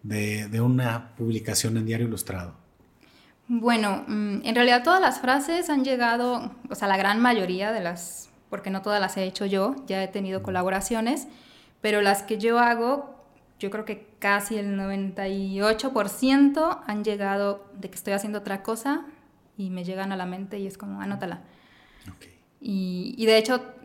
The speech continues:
Speaker 2: tengo un, o sea, un blog, un, un archivo, así
Speaker 1: Ujú.
Speaker 2: como específico para yo ir anotando todo lo que se me viene ocurriendo. Si tuvieras ese blog, o sea, está lleno ahorita de ideas que no han sido ilustradas
Speaker 1: Oh,
Speaker 2: y que
Speaker 1: qué
Speaker 2: están
Speaker 1: padre.
Speaker 2: esperando salir,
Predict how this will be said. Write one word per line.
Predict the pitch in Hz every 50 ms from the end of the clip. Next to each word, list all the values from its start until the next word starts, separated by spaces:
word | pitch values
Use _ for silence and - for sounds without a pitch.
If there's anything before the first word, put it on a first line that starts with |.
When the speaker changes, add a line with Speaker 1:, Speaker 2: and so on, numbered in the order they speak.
| - - _ _ _
Speaker 2:
tengo | 220 208 208 208 214 208 220 226 226 220
un, | 208 208 202 202 202 202 196 190 190 185 185 - 180 175 - -
o | 190
sea, | - 190 196
un | 190 190 190
blog, | 196 202 208 202 202 202 - - -
un, | 196 190 185 185 180 -
un | 180 185
archivo, | 185 180 180 - - 226 220 214 208 208 240 277 277 269 - - - - - -
así | 87 87 90 190
Speaker 1:
Ujú. | - -
Speaker 2:
como | 196 190 185 185
específico | - - - 202 196 202 220 208 240 247 240 - 262 254
para | - 208 190 185
yo | 185 190 196 196
ir | 202 208 208
anotando | 214 208 190 196 - 196 190 190 196
todo | 202 - - 208 208 220
lo | 233 233
que | 226 202
se | - 190
me | 185 185
viene | 185 185 190 190
ocurriendo. | 190 - 185 190 185 185 175 170 170 - - - - - - - - - _ _ _ _
Si | _ - 202
tuvieras | 208 220 214 214 220 220
ese | 233 220 247 233
blog, | 220 220 214 214 220
o | -
sea, | - 202
está | 190 - 196 190
lleno | 185 180 190 196 202 214
ahorita | 208 202 202 202 208 202
de | 196
ideas | 185 175 175 180 185 185 -
que | - 190
no | 190 190 196 202
han | 214 226 233
sido | 240 247 233 226
ilustradas | 233 233 202 196 - - - 190 185 185 190 208 202
Speaker 1:
Oh, | 226
Speaker 2:
y |
que | 208
Speaker 1:
qué | 196
Speaker 2:
están | 180 147 - 190 180
Speaker 1:
padre. | 180 175 175
Speaker 2:
esperando | 175 170 202 190 190 202 208 214
salir, | 208 220 214 247 285 285 277 277